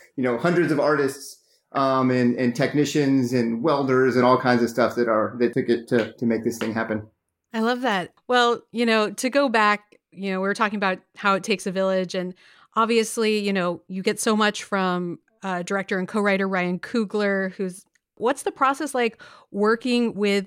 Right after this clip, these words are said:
Speaker 2: not only Ryan in the director's seat, but, you know, working with the various departments? Because I know, you know, you have a whole world to bring to life on screen, and you have, uh,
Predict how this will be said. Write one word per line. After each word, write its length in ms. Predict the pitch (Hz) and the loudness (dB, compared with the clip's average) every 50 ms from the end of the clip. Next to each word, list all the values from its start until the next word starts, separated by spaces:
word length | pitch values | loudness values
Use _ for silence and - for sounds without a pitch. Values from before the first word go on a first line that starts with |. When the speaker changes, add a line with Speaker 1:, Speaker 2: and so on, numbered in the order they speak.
| - _ | -6 _
Speaker 2:
not 240 | 196 233 247 262 247 | -2 0 0 0 0
only 360 | 269 269 254 254 240 226 214 | -2 -2 0 0 0 0 -2
Ryan 600 | - 180 185 175 180 190 190 190 190 190 185 190 | -2 -2 -2 -2 0 0 0 0 0 0 0 -2
in 160 | - 170 196 | -2 -2 -2
the 80 | 190 196 | -2 0
director's 420 | 185 208 214 214 - 247 233 - | 0 -2 -2 -2 0 -2 -2 -2
seat, 240 | - 233 220 - 185 | -2 -4 -4 -6 -2
but, 240 | - 214 202 190 - - - - _ | 0 0 0 0 -2 -6 -14 -20 _
you 80 | - 262 | 0 2
know, 80 | 262 269 | 2 2
working 280 | 254 269 277 294 294 | 2 0 0 2 0
with 100 | 277 269 | 0 2
the 80 | 247 240 | 0 0
various 420 | 214 226 220 226 226 226 220 - | 0 2 2 4 2 2 0 0
departments? 480 | - 226 - 247 247 233 208 214 202 - | -4 -4 0 0 -2 0 -2 -4 -6 -6
Because 280 | - 196 - 214 196 | -8 -6 -4 -4 -2
I 100 | 208 202 | 0 -2
know, 440 | 202 202 196 190 190 185 185 185 - - | 0 0 0 0 0 0 -2 -4 -6 -10
you 120 | 180 196 | -8 -6
know, 180 | 196 185 175 180 175 175 175 180 | -4 -4 -4 -6 -8 -14 -16 -12
you 140 | 185 208 | -10 -4
have 120 | 254 330 339 | -4 -2 0
a 120 | 294 254 233 | 0 0 0
whole 800 | - 214 233 247 277 302 311 320 320 330 330 330 330 339 311 262 | -2 -2 0 0 0 0 0 -2 -2 -4 -4 -4 -4 -4 -4 -2
world 640 | 285 294 294 294 277 254 226 208 196 208 - 185 | 0 2 2 4 4 4 2 0 -2 -6 -10 -8
to 100 | - 226 | -8 -6
bring 260 | 185 214 208 208 214 190 | -4 -2 -2 -2 -2 -4
to 120 | - 226 | -4 -2
life 260 | 208 202 202 202 196 | 0 0 0 0 -2
on 160 | 202 190 190 | -2 -4 -4
screen, 400 | 190 - - - 202 202 202 202 | -4 -8 -8 -8 -6 -4 -4 -4
and 140 | 202 190 185 | -4 -4 -6
you 80 | 185 185 | -6 -6
have, 320 | 180 190 180 180 175 175 - - - - - - - _ _ - | -4 -4 -4 -4 -6 -8 -14 -20 -20 -20 -20 -20 -20 _ _ -8
uh, 180 | 175 170 165 | -6 -6 -6